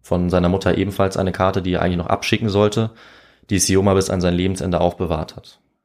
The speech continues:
Wenig später werden dann auch Siomas Oma, sein Onkel und seine Tante deportiert, bei denen er gewohnt hatte. Und er ist jetzt der Einzige, der in der Wohnung noch bleibt. Das heißt, er ist jetzt, äh, völlig alleine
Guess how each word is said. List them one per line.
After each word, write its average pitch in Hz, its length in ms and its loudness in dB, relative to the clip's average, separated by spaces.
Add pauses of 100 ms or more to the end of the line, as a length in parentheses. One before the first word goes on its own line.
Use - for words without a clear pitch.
(800)
Wenig 101 240 2
später 120 340 2
werden 98 180 4
dann 95 140 4
auch 95 120 0
Siomas 95 580 0
Oma, 120 500 0 (100)
sein 90 220 0
Onkel 110 340 0
und 104 160 -4
seine 98 220 0
Tante 92 320 0
deportiert, 90 640 -6 (160)
bei 92 80 -4
denen 90 160 -2
er 87 80 0
gewohnt 92 380 -2
hatte. 95 300 -4 (640)
Und 90 60 2
er 95 60 6
ist 92 60 0
jetzt - 220 0
der - 80 2
Einzige, 98 340 0
der 90 120 2
in 87 80 2
der 85 160 2
Wohnung 87 240 -2
noch 82 100 -6
bleibt. - 480 -4
Das - 140 -6
heißt, 87 180 -2
er 85 60 2
ist 85 140 -4
jetzt, - 280 -4
äh, 85 280 0
völlig 90 360 0
alleine 85 460 0